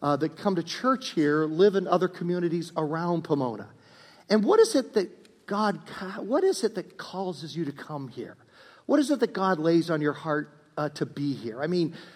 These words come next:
you pass by a lot of churches where you're not gonna be hit up for money as you walk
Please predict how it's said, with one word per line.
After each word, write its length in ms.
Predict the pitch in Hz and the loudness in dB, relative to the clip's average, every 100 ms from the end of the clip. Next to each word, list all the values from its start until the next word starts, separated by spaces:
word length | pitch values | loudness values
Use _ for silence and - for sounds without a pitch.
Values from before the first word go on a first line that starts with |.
| - | -4
you 160 | 226 269 | -2 -2
pass 400 | - 214 208 - | 0 0 0 -2
by 200 | 180 165 | 0 2
a 80 | 139 | 0
lot 280 | 147 196 | 2 2
of 120 | 190 - | 2 2
churches 520 | 185 165 - 135 - - - - | 2 2 0 -4 -4 -18 -20 -6
where 120 | 151 151 | 2 4
you're 120 | 156 | 6
not 180 | 170 175 | 4 4
gonna 140 | 156 | 2
be 100 | 143 | 0
hit 180 | 139 160 | 2 2
up 220 | 156 - | 2 0
for 100 | 147 | -4
money 440 | 139 143 123 120 | -2 -2 -2 -4
as 200 | 135 127 | -4 -6
you 120 | 123 123 | -4 -2
walk 280 | 127 107 | -2 -2